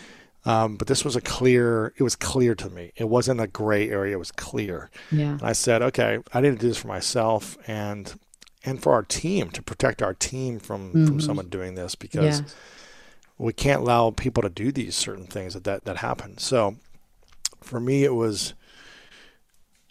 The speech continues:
Speaker 1: it just became clearer because I think that I continue to do the work for myself, that I'm able to recognize it better.
Speaker 2: Yeah.
Speaker 1: And that, that awareness and recognition,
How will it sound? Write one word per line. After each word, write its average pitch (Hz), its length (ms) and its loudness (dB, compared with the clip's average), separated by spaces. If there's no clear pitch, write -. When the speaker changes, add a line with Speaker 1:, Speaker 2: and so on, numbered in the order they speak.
Speaker 1:
it 123 120 0
just 135 180 0
became 113 420 -2
clearer 104 560 0
because 101 580 -4
I 113 760 4
think - 320 -2
that 107 120 0
I 98 80 2
continue 110 400 -6
to 98 100 -12
do 95 180 -12
the 92 100 -2
work 101 460 -4
for 113 180 -4
myself, 120 640 -2
that 117 120 2
I'm 120 120 4
able 113 160 2
to 110 80 -2
recognize 92 760 0
it 85 120 -12
better. 80 320 -8
Speaker 2:
Yeah. 143 260 2
Speaker 1:
And 107 140 -4
that, 107 260 2
that 123 100 4
awareness 110 500 2
and 113 80 -4
recognition, 98 560 -6